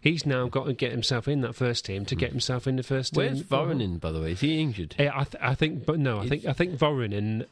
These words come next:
Speaker 1: his time has
Speaker 2: After,
Speaker 1: finally run
Speaker 2: really.
Speaker 1: out. I think
Speaker 2: Yeah, 'cause
Speaker 1: genuinely
Speaker 2: he,
Speaker 1: do think that's the last
Speaker 2: 'cause
Speaker 1: ball
Speaker 2: he
Speaker 1: he
Speaker 2: doesn't,
Speaker 1: kicked
Speaker 2: he
Speaker 1: for
Speaker 2: didn't
Speaker 1: us.
Speaker 2: seem to be on the plane to, uh, to
Speaker 1: No, he's
Speaker 2: Brixton,
Speaker 1: not. I've
Speaker 2: has
Speaker 1: got,
Speaker 2: he?
Speaker 1: I've
Speaker 2: He's
Speaker 1: got
Speaker 2: not
Speaker 1: the
Speaker 2: in the
Speaker 1: list.
Speaker 2: squad, is
Speaker 1: He's
Speaker 2: he?
Speaker 1: not,
Speaker 2: So
Speaker 1: he's not on the, on the thing.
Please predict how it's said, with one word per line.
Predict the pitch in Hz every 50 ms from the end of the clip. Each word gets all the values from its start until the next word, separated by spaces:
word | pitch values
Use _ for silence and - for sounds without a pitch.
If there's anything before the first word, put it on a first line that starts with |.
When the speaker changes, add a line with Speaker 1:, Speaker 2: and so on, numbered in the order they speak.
| _ -
Speaker 1:
his | 156 117 - -
time | - - 139 127 120 117 110
has | 110 113
Speaker 2:
After, | - - 123
Speaker 1:
finally | 117 110 104 104
run | 104 104 101
Speaker 2:
really. | 101 101 98 95 92
Speaker 1:
out. | -
I | -
think | 147 139 156 143 -
Speaker 2:
Yeah, | 156 151
'cause | 131
Speaker 1:
genuinely | 120 127 131 131 123 117 117 117 117
Speaker 2:
he, | 113
Speaker 1:
do | 113 - 127 123 117
think | - - 127 117 120 139 -
that's | 120 110 107 - -
the | - 110
last | 107 104 98 - - -
Speaker 2:
'cause | 117 104
Speaker 1:
ball | 143
Speaker 2:
he | 180
Speaker 1:
he | 202
Speaker 2:
doesn't, | 214 208 156 -
Speaker 1:
kicked | - - -
Speaker 2:
he | 135 160
Speaker 1:
for | 202
Speaker 2:
didn't | 180 160 143
Speaker 1:
us. | -
Speaker 2:
seem | - 127 117
to | 104 -
be | 98 110 110
on | 104 101 98
the | 98
plane | - - - 113 113 117 113 107 104 101 -
to, | - 110 101 101 101 101 104
uh, | 101
to | 98 - 131
Speaker 1:
No, | 120
he's | 117 - 123 120 -
Speaker 2:
Brixton, | - 156 202
Speaker 1:
not. |
I've | 151 135
Speaker 2:
has |
Speaker 1:
got, | - -
Speaker 2:
he? | 156
Speaker 1:
I've | 160 151
Speaker 2:
He's | 127
Speaker 1:
got |
Speaker 2:
not | -
Speaker 1:
the | 147
Speaker 2:
in | 110 135
the | 143
Speaker 1:
list. | 165 156 -
Speaker 2:
squad, | 143 143 131
is | 117
Speaker 1:
He's | 131 123
Speaker 2:
he? | - 147
Speaker 1:
not, | 143 147 127 104 101 98
Speaker 2:
So | -
Speaker 1:
he's | - 131 117 135
not | 135 131 127
on | 131 117
the, | 107 110 120
on | - 139 117 113 110
the | 110 107
thing. | 104 - 117 113 107